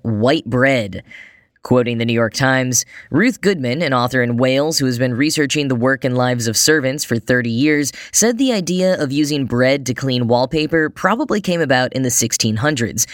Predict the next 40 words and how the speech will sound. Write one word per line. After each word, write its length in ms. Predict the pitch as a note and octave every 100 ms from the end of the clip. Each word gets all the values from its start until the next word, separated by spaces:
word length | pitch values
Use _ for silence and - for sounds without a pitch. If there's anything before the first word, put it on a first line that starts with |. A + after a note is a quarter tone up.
| -
when 220 | - B2+ A#2+
England 460 | E3 D#3+ C#3+ D3+
went 260 | C3 B2+ -
from 240 | C3 B2
using 400 | B2 B2+ B2 A#2
wood 400 | A#2 D3+ E3 D3+
to 160 | - B2
coal 540 | - - F#3 A2 G#2+
for 160 | - A#2+
heating 340 | A#2 B2 A2+
homes 480 | G2+ C3+ C#3+ D3+ C#3
and 220 | - A#2+
businesses. 640 | C3 C#3 A#2 - F2+ A1+ - - - - -
The 100 | D3
soot 340 | - G#3 G#3 D#3
made 240 | D#3 D3
homes 340 | C#3+ C#3+ C3+
filthy, 500 | - C#3+ C#3+ G#2+ E2+ - -
especially 420 | - C3 - A#2
the 80 | A2+
walls. 480 | B2+ A2+ C#2 - - - -
Bread 480 | C#3+ C#3 F#3+ A#3 G3
would 80 | F#3+
have 100 | D3+
worked 300 | C#3+ D3 -
as 140 | C3 A#2+
an 60 |
effective 520 | A#2 - D#3 - E3
sponge 540 | - - D3+ A2 C#2+ -
without 420 | A#2 A#2 C#3 C3
damaging 400 | C#3+ C#3 A#2+ A#2+
the 80 | A2
paper 400 | E3+ F#3 B2 A#2
the 120 | A2+
way 120 | A2+
that 140 | G#2+ A2
water 340 | B2+ C#3+ B2
can, 360 | - G2+ D2+ -
she 160 | A#2
said. 380 | - G2 C#2+